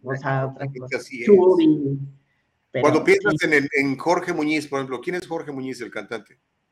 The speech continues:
Speaker 2: Ah, el que se le
Speaker 1: Jorge
Speaker 2: olvidó el
Speaker 1: Muñiz.
Speaker 2: himno nacional. <laughs>
Speaker 1: Ah, no, yo pensé el hijo de, eh,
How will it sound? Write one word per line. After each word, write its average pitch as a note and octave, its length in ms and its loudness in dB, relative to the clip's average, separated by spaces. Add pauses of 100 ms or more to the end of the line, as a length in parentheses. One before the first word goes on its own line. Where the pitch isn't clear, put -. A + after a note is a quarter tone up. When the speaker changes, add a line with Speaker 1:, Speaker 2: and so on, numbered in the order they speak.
(260)
Speaker 2:
Ah, F3+ 240 2
el F#3+ 80 -2
que D#3+ 100 -2
se D3 120 -2
le C3 100 2
Speaker 1:
Jorge - 60 4 (100)
Speaker 2:
olvidó C3 100 2
el C#3 60 4
Speaker 1:
Muñiz. D3 140 0
Speaker 2:
himno - 140 -2
nacional. - 600 -6
<laughs> - 180 -10 (720)
Speaker 1:
Ah, G#3 260 6
no, C#4+ 380 6
yo D#4 160 2
pensé C#4 540 4
el G#3 100 8
hijo A3 440 0
de, F#3+ 460 2
eh, D3+ 960 -4